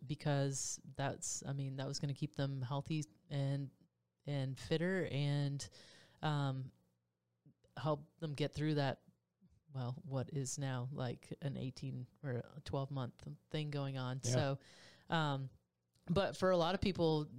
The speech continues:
Speaker 1: being able to exercise and eat and, uh, or eat well, um,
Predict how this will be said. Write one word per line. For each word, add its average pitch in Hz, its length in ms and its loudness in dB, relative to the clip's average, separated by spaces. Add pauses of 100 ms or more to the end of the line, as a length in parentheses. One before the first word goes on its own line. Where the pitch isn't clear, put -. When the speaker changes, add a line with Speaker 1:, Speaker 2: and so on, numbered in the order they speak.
(420)
Speaker 1:
being 175 220 4
able 165 200 4
to - 120 0
exercise 156 540 4
and 151 140 2
eat 165 400 0
and, 143 500 0 (100)
uh, 143 320 -2 (120)
or 156 140 0
eat 160 180 -2
well, 156 340 2 (500)
um, 143 280 2